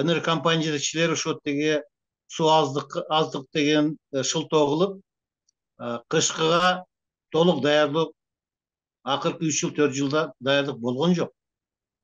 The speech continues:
Но, э, быйыл дагы мына азыр, э, суудун көлөмү токтогул сактагычта болгону он миллиард жети жүз миллион куб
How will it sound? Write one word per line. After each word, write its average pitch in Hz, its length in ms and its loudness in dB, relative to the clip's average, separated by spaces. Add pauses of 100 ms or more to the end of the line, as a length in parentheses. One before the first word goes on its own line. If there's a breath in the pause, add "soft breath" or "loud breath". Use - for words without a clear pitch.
(920)
Но, 190 540 6
э, 143 500 0 (180)
быйыл 208 320 6
дагы 131 420 2 (300)
мына 165 440 4
азыр, 180 320 2
э, 131 500 -4
суудун 180 560 2 (800)
көлөмү 180 480 4 (300)
токтогул 165 340 0
сактагычта 139 760 -4 (100)
болгону 180 680 2 (800)
он 175 240 6
миллиард 180 460 4 (420)
жети 175 340 0
жүз 170 100 0
миллион 175 460 2 (920)
куб 175 280 0